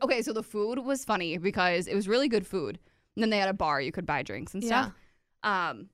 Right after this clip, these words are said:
Speaker 1: so, excuse me. Um, we
Speaker 2: You're,
Speaker 1: had
Speaker 2: I'm yawning. You're burping. It's
Speaker 1: I know.
Speaker 2: fine.
Speaker 1: I just chugged a LaCroix. Um,
Speaker 2: LaCroix.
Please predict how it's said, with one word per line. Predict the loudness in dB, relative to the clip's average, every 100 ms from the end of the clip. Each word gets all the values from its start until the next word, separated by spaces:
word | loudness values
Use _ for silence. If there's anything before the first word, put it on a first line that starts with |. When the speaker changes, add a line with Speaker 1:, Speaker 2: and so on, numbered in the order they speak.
| _ _
Speaker 1:
so, | -4 2 4 4 0 -8 _ _ _ _ _ -20 _ _ _ _ _ _ _ _ _ _ _ _ _ _ -16 -14 -16 -16
excuse | -12 -10
me. | -6 -4 -2 -2 2
Um, | 6 8 6 2
we | 4
Speaker 2:
You're, | 8
Speaker 1:
had | 8 8 6
Speaker 2:
I'm | 2 2
yawning. | 2 2 0 0
You're | 0
burping. | 0 -2 -4 -6 -6
It's | -4
Speaker 1:
I | -2
know. | 0
Speaker 2:
fine. | 0
Speaker 1:
I |
just | -2 -4 -10 _
chugged | -10 -6 -4
a | -4
LaCroix. | -8 -6 -4 -4 -8 _ _ _ _ 4
Um, | 6 6 6 2 -4 -6
Speaker 2:
LaCroix. | -8 -10 -10